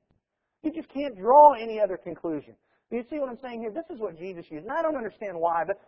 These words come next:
but a lot of folks in the, in the younger generation today, and even some from the older generation, are starting to say, 'cause, 'cause we've preached this, y'all have heard these three points in sermons dozens of times, we say, "Oh, we just don't buy this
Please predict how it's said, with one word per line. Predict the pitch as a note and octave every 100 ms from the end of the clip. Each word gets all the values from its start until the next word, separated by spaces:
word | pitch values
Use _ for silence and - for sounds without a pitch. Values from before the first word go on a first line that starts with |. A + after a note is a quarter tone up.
| -
but | D4+
a |
lot | D#4+ F4 F4+
of | -
folks | A#3 A3+ A3+
in | F#3
the, | D#3+ _ _
in | G3+
the | G#3
younger | G3+ C4+ C#4
generation | F#3+ G#3+ G3+ G#3+ -
today, | F3 E3 B3
and | G3+
even | C4 F#3+
some | - G#3
from | G3+
the | F3+
older | F3 F#3+
generation, | C#3+ D#3 D3+ F3 G3
are |
starting | - C4 C4
to | A3+ -
say, | A#3 - _ G#3
'cause, | F3+ -
'cause | C#4
we've | D#4+ -
preached | D#3+ D3 -
this, | G3
y'all | G#3+ G#3
have |
heard | E3+ D3+
these | C#3 -
three | C#3
points | C3 C#3 D#3 -
in | A#2
sermons | C#3+ D3 C#3+ _ _ -
dozens | E3+ F3 E3+ C3+
of | B2
times, | G3+ A3 A3+ G#3
we | G3+
say, | -
"Oh, | G3+ B3 C4+ A#3+
we | B3+
just | A#3+ -
don't | A3+ G#3+
buy | G#3+ G#3+
this | G#3+